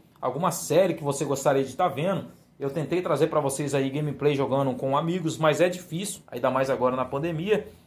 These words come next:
Mas vou tá trazendo pra vocês aí vários outros vídeos de dominó, ok? Então, muito obrigado pra quem assistiu, pra quem acompanhou e pra quem tá assistindo até agora. Deixa nos comentários aí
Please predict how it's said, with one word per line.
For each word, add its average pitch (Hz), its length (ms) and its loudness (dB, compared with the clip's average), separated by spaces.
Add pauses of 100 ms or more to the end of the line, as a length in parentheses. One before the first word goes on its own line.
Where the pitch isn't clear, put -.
(320)
Mas 208 220 4
vou 202 140 0
tá 214 100 2
trazendo 202 300 0
pra 208 100 2
vocês 190 320 -2
aí 185 320 0 (320)
vários 165 400 6
outros 165 340 0
vídeos 160 340 -4
de 156 140 -4
dominó, 151 500 0 (120)
ok? 214 460 2 (160)
Então, 247 460 2 (300)
muito 202 160 -6
obrigado 196 460 4
pra 160 140 0
quem 165 160 -4
assistiu, 156 440 -6
pra 151 140 -2
quem 170 160 -2
acompanhou 160 580 0
e 180 40 0
pra 160 160 2
quem 160 120 -2
tá 160 80 0
assistindo 143 380 -4
até 139 220 0
agora. 185 480 4 (280)
Deixa 240 260 2
nos 220 140 0
comentários 180 640 4
aí 180 340 2